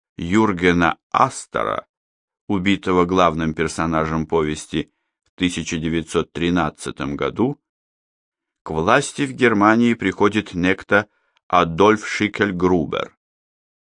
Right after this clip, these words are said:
И история Второй мировой войны повторяется. Правда, все-таки с некоторыми нюансами. Именно эти, блестяще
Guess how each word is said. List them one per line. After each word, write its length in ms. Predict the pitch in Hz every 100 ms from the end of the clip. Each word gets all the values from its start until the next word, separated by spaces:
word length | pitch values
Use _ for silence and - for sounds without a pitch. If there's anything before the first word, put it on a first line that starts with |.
| _ _ -
И 200 | 78 78
история 560 | - - 113 120 120
Второй 440 | - - 87 104 95
мировой 440 | 87 82 82 85
войны 400 | 76 76 78 101
повторяется. 1080 | 101 95 - 104 117 90 73 - - - - _ _ _ _ _ _ _ _ _
Правда, 440 | 87 101 131 139 147
все-таки 520 | - 113 127 120 131
с 140 | -
некоторыми 640 | 92 98 101 104 107 107 107
нюансами. 920 | 110 110 80 69 - - - - _ _ _ _ _ _ _ _ _ _ _
Именно 580 | 107 113 113 113 113 -
эти, 560 | - 95 - - 50 - _ _ _ _ _ _
блестяще 1040 | - 82 80 - - 98 90 - - 50